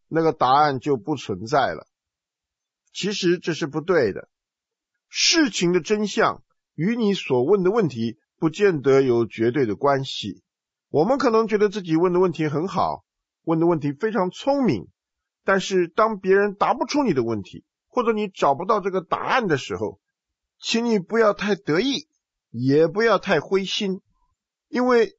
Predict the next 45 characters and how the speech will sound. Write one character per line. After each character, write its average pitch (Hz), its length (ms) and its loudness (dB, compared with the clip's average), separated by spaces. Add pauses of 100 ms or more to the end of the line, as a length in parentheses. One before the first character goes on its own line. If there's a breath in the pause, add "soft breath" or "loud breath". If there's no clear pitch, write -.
你 220 220 -2
所 202 220 0
问 208 120 2
的 196 80 2
问 247 200 0
题 113 340 -6 (560)
并 285 220 2
不 - 160 -6
是 127 240 -6
事 127 320 -6
情 92 260 -6
的 95 100 -6
全 92 460 -8
部。 170 300 0 (680)
从 226 360 2
问 311 220 2
题 147 400 0
来 151 200 2
找 113 240 -2
答 120 100 -2
案， 220 340 2 (600)
也 147 380 2
不 214 140 -4
是 185 580 -2
唯 123 340 2
一 170 420 -6
的 143 160 2
方 165 340 -2
法， - 260 -6 (260)
甚 196 220 0
至 170 100 -8
在 170 160 2
许 135 440 -4
多 240 200 0
时 110 220 -6
候 123 240 -4 (400)
不 147 100 -4
是 147 220 -6
一 143 80 -6
个 135 120 -2
最 170 260 -2
好 - 220 -8
的 92 100 -8
方 123 260 -2
法。 110 160 -2